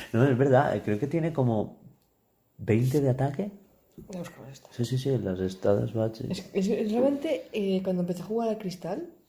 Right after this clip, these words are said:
Speaker 2: se convirtió en Pokémon favorito. Luego apareció Eevee
Speaker 1: Y
Speaker 2: y
Speaker 1: luego
Speaker 2: todo.
Speaker 1: tiene como doscientos setenta de defensa, o trescientos de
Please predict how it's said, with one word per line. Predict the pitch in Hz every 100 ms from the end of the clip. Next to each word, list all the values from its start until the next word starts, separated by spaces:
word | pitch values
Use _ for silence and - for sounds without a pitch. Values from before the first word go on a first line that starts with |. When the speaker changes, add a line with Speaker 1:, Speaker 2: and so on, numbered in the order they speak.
| _ _
Speaker 2:
se | 190
convirtió | 185 165 160
en | 180
Pokémon | 190 180
favorito. | 180 156 156 143
Luego | 160 170
apareció | 175 165 165
Eevee | 160 165
Speaker 1:
Y | 127
Speaker 2:
y |
Speaker 1:
luego | 113 107 123
Speaker 2:
todo. | 131
Speaker 1:
tiene | 120 131
como | 131 110 101
doscientos | 98 98 95 - 92 92 104
setenta | 92 90 85 - 76 73
de | -
defensa, | - - 151 127 92 92 92 87
o |
trescientos | - - - 104 98 90
de | 85